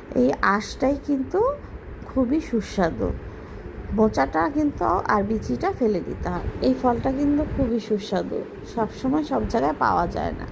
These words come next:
তবে বড় বড় সুপার শপগুলি যেমন নিউ মার্কেট, তারপরে গাউসিয়া, আবার সুপার শপ যেমন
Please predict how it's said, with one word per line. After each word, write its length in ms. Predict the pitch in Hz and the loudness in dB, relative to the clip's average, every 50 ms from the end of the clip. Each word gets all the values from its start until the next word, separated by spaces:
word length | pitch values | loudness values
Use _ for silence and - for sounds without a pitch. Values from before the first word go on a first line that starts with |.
| - - - - - - - - - - | -8 -8 -8 -8 -8 -8 -8 -10 -6 0
তবে 200 | - 262 269 302 277 233 233 | 2 4 4 4 4 6 6
বড় 160 | 220 220 240 247 233 | 6 6 4 4 2
বড় 120 | 262 277 311 | 2 0 0
সুপার 360 | 294 - - 247 214 262 254 - - | -2 -4 -6 -6 -4 -4 -4 -4 -2
শপগুলি 500 | - - 233 226 220 233 240 240 240 - - 285 226 240 | -2 -2 -2 -2 -2 -2 -2 0 0 0 0 0 0 2
যেমন 360 | 220 196 202 - 202 196 196 208 - - - - - - - - - - - - - - - - - | 2 2 2 2 2 2 2 2 0 -2 -2 -4 -4 -6 -8 -10 -10 -10 -10 -10 -10 -10 -8 0 2
নিউ 180 | 214 226 226 220 220 226 | 4 6 6 6 6 6
মার্কেট, 640 | 214 214 208 196 202 - 214 208 202 196 185 185 - - - - - - - - - - - - - - | 6 4 4 2 0 0 2 4 4 4 4 2 2 0 -2 -2 -2 -6 -8 -12 -16 -16 -16 -16 -10 -2
তারপরে 580 | - 185 180 175 175 - - - 175 175 175 170 196 - | 0 0 0 0 -2 -4 -2 0 2 2 2 2 0 2
গাউসিয়া, 600 | - 185 190 202 - - - - 220 208 190 185 - 107 107 - - - - - - - - - - - - - - - - 180 | 2 4 4 4 2 -2 -4 0 2 2 2 2 0 0 -2 -6 -8 -12 -16 -18 -18 -18 -16 -16 -16 -16 -16 -14 -8 -4 -2 -2
আবার 340 | 180 208 180 170 165 165 175 170 160 - - - - - - - - - | 0 2 2 4 4 4 2 0 -2 -4 -8 -12 -16 -16 -14 -12 -10 -4
সুপার 320 | - - - - 233 214 208 - | -4 -4 0 0 0 0 0 0
শপ 180 | - 220 196 190 - - | 0 0 0 0 0 0
যেমন 240 | 214 196 196 214 196 | 0 0 2 2 0